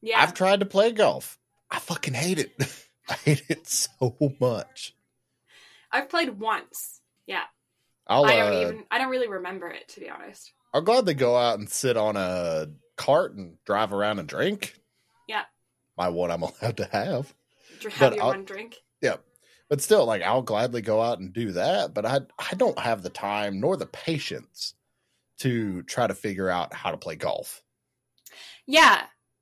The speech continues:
Speaker 1: I, I feel like it would be fun depending on the group of people you're with. Like, like, if you're having, if you're with friends that are either just as bad as you, or you have, like, a couple really good people that are genuinely interested in teaching you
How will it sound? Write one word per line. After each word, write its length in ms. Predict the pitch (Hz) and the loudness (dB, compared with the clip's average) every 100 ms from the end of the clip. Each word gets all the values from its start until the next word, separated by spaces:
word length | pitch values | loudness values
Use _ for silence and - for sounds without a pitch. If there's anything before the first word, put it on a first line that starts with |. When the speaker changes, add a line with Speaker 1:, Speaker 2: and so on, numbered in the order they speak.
| _ _ _ _ - | _ _ _ _ 4
Speaker 1:
I, 560 | 294 330 349 330 320 - _ _ _ _ _ | 6 6 2 -2 -2 -6 _ _ _ _ _
I 120 | 285 302 | -2 0
feel 260 | - 403 427 | 4 4 4
like 120 | 440 427 | 2 0
it 60 | |
would 160 | 349 294 | -2 -4
be 120 | 294 | -8
fun 540 | - - 254 294 311 | -4 4 6 6 2
depending 340 | 294 277 269 262 | -4 -4 -4 -2
on 60 | |
the 60 | 254 | -2
group 240 | 240 233 | -4 -8
of 100 | 220 | -8
people 280 | - 180 220 | -8 -8 -6
you're 180 | 240 247 | -6 -6
with. 320 | 262 285 285 - | -4 -6 -8 -8
Like, 320 | 214 202 - _ _ _ _ _ _ _ _ _ | -6 -6 -10 _ _ _ _ _ _ _ _ _
like, 180 | 233 226 | -2 0
if 120 | 269 | 0
you're 200 | 294 269 - | -2 -6 -4
having, 380 | 262 269 262 247 | 2 2 0 -4
if 100 | 240 | -4
you're 120 | 294 | -2
with 180 | 262 262 | 0 -2
friends 400 | - 240 247 254 | 2 2 2 -2
that 120 | 226 | -2
are 80 | 208 | 0
either 240 | 208 208 190 | 0 0 -2
just 280 | 208 202 | -4 -4
as 80 | 226 | -4
bad 200 | 196 196 | 0 0
as 120 | 196 | -2
you, 280 | 185 190 247 | -4 -2 -2
or 120 | - | 0
you 160 | 208 214 | -2 -2
have, 160 | 220 208 | -6 -4
like, 140 | 208 | -4
a 60 | 208 | -6
couple 360 | - 214 220 | -8 -8 -8
really 240 | 190 202 196 | -6 -4 -4
good 200 | 180 - | -6 -8
people 260 | 202 202 | -8 -6
that 120 | 190 180 | -2 -4
are 80 | |
genuinely 600 | 180 196 175 180 185 170 | -4 -4 -4 -4 -10 -10
interested 400 | 165 175 196 185 | -12 -10 -8 -8
in 100 | 185 | -10
teaching 400 | 185 - 170 180 | -10 -12 -12 -10
you 260 | 180 220 | -6 -4